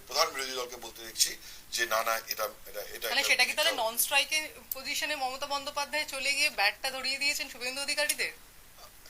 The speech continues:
Speaker 1: আমি জানি না এটা ট্র্যাপে পড়ে গেছে কিনা বিজেপি, আহ, বা আরো যত সময় এগোবে তত ব্যাপারটা পরিষ্কার হবে। তো আমার মনে হচ্ছে তোমারও একটা টাইম কনস্ট্রেন্ট আছে, তোমাকে শেষ করতে হবে।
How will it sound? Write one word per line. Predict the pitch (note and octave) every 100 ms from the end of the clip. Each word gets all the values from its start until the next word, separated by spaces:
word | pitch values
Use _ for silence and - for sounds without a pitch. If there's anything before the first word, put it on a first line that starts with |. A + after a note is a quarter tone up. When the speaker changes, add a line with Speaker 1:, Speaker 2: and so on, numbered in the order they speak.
| -
Speaker 1:
আমি | - -
জানি | - B2
না | C3+
এটা | B2+
ট্র্যাপে | C#3+ B2+ B2+ C3+
পড়ে | C3+
গেছে | C3 B2+
কিনা | B2+ B2+
বিজেপি, | B2 A2+ B2+ D#3
আহ, | G#3 - - - - A#2 A#2+ - -
বা | G#2 - G2
আরো | A#2 C3 C3 - -
যত | A#2+ B2
সময় | - A#2+ B2+ B2+
এগোবে | A#2 A#2 C3
তত | A#2+
ব্যাপারটা | A#2+ A2+ A#2
পরিষ্কার | - G#2+ - B2+
হবে। | B2 D3+ - - - - -
তো | -
আমার | G#2+ B2
মনে | C3
হচ্ছে | C3+ C#3+ B2
তোমারও | C3
একটা | C3+ C3+
টাইম | B2 A#2+
কনস্ট্রেন্ট | C3 B2+ B2+ C#3 C3+
আছে, | B2+
তোমাকে | B2+ B2
শেষ | A#2+ B2+ -
করতে | C#3 C#3+
হবে। | D3